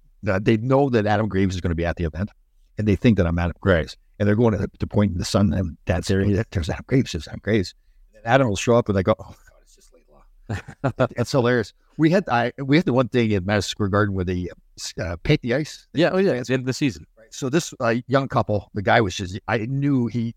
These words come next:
Speaker 1: he had me confused. So he was taking his, he had his girlfriend take the pictures and all that kind
Speaker 2: Yep.
Speaker 1: of stuff with me. And at one point he turns to his, uh, girlfriend and says, uh, "Can you get another picture of Mark and I?"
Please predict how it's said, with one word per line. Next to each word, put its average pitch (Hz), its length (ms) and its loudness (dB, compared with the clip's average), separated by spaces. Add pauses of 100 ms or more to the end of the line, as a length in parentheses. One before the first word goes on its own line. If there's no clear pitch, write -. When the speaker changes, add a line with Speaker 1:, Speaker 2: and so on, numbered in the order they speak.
(120)
Speaker 1:
he 127 180 -10
had 120 180 2
me 98 100 0
confused. 82 500 -6 (360)
So 110 200 2
he 123 140 4
was 123 160 2
taking 113 260 2
his, 87 140 -4
he 107 100 0
had 101 100 2
his 90 80 -4
girlfriend 98 380 -2
take 90 160 -2
the - 80 -14
pictures 110 460 0
and 98 60 -2
all 95 60 0
that 92 100 -4
kind 107 100 0
Speaker 2:
Yep. 113 60 2
Speaker 1:
of - 40 -18
stuff - 200 -4
with 90 140 -8
me. 85 140 -12 (420)
And 107 360 -2
at 101 80 0
one 131 140 2
point 110 200 -2
he 104 80 2
turns 104 380 -4
to 92 160 0
his, - 200 -4
uh, 95 120 -2
girlfriend 101 360 0
and 87 100 -6
says, - 80 -8
uh, - 60 -4 (200)
"Can 104 100 -6
you 143 140 -2 (100)
get 104 180 -2
another 104 200 2
picture 110 320 -2
of 76 80 -6
Mark 95 220 0
and 110 100 0
I?" 156 100 -4